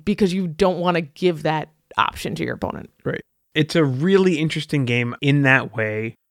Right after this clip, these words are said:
Speaker 2: I really enjoy it a lot. It has a different decision space than something like a chess where you start with sixteen pieces,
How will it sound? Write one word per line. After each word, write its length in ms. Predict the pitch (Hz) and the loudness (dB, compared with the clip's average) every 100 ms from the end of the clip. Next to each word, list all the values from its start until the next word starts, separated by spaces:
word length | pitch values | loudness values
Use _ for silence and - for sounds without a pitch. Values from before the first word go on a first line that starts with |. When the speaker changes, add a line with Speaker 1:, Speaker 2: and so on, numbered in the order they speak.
| _ - | _ -4
Speaker 2:
I 40 | 147 | -2
really 460 | 147 190 196 180 | 0 2 2 2
enjoy 260 | 143 120 123 | 2 0 0
it 60 | 110 | 0
a 40 | |
lot. 380 | 101 98 107 - - - - - - - | -4 -6 -8 -10 -16 -16 -16 -20 -20 -6
It 260 | 151 - _ _ _ | -6 -6 _ _ _
has 420 | - - 180 175 165 | -6 0 0 0 -4
a 60 | 139 | -6
different 600 | 104 101 151 160 147 131 | -6 -2 -2 2 0 0
decision 400 | 131 131 110 107 | -2 0 0 -2
space 460 | - - - - - | -6 -12 -12 -12 -10
than 480 | 127 110 117 110 110 | -8 -2 2 2 2
something 400 | - 123 113 113 | -2 -4 -2 0
like 240 | 107 107 113 | 2 2 2
a 60 | |
chess 480 | - - 110 - - | -4 -2 0 -2 -4
where 180 | 117 104 | -2 -2
you 540 | 101 110 107 104 107 - | -2 0 0 0 -2 -6
start 400 | - 135 120 127 | 0 4 4 2
with 160 | - | -6
sixteen 480 | - 127 - 127 113 | -6 -6 -2 0 0
pieces, 680 | - 113 - 110 107 107 - | -2 -6 -4 -6 -4 -6 -10